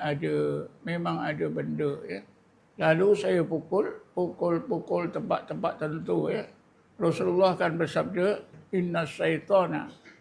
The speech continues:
sesungguhnya syaitan itu, yajri, berlari-lari di dalam pembuluh darah anak Adam." Jadi, syaitan ni, tuan-tuan, masuk dalam tubuh kita ni memang,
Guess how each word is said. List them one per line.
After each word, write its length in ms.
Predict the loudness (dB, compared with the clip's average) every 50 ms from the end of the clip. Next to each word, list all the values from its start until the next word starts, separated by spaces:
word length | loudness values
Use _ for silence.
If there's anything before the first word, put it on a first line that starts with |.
| _ _ -20 -20 -20 -8
sesungguhnya 640 | -2 -2 -2 -2 0 -2 -2 0 0 -2 -2 -4 -4
syaitan 460 | -2 -2 -2 -2 0 0 0 0 0
itu, 300 | -4 -6 -6 -8 -10 -10 -10 -14 -18 -20 _ _ _ _ _ _ _ -8
yajri, 880 | -4 2 6 6 6 6 4 2 0 2 2 2 2 0 0 -2 -4 -8 -14 -18 -20 _ _ _ _ -20 _ _ _ _ _ _ -14 -10
berlari-lari 1040 | -6 -4 -2 0 2 2 2 2 2 0 0 2 0 0 0 0 -2 -4 -8 -10 -10 -16 -20 _ _ -6
di 160 | -2 2 2 4 4 4
dalam 560 | 4 4 4 6 6 6 6 4 2 -6 -10 -20 -20 -20 _ _
pembuluh 800 | -2 -2 0 0 0 -2 0 0 2 4 6 4 4 4 0 -8 -14 -20 -20 -20 _ -8
darah 560 | -2 0 0 0 2 4 4 2 2 0 -2
anak 320 | -4 -4 -2 0 -2 -2 -4 -6
Adam." 260 | -4 -2 -2 -2 -4 -8 -16 -20 _ -20 -20 -20 _ -20 -20 -18 -8
Jadi, 400 | -4 -2 0 0 0 0 -2 -6 -14 -20 -20 -20 -20 -20 -20 -20 -20 -20 -12
syaitan 520 | -2 2 2 2 2 4 6 6 6 6 4
ni, 80 | 0 -2
tuan-tuan, 480 | 0 -2 -2 0 0 0 2 2 0
masuk 400 | 0 -2 -2 0 0 -2 -2 -2 0
dalam 200 | 0 0 0 0
tubuh 320 | 0 2 2 2 2 2
kita 340 | 2 0 -2 0 0 0 0
ni 140 | 0 -2 -2
memang, 480 | -2 -2 0 0 0 -2 -2 -6 -8